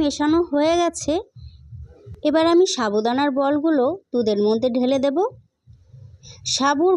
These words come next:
বলগুলি দেওয়ার এক মিনিট পর আমি মিছরি দিয়ে দেব।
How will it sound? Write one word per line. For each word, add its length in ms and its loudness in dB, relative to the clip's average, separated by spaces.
বলগুলি 440 0
দেওয়ার 240 0
এক 80 -6
মিনিট 300 2
পর 160 0
আমি 180 -2
মিছরি 500 0
দিয়ে 140 0
দেব। 180 -2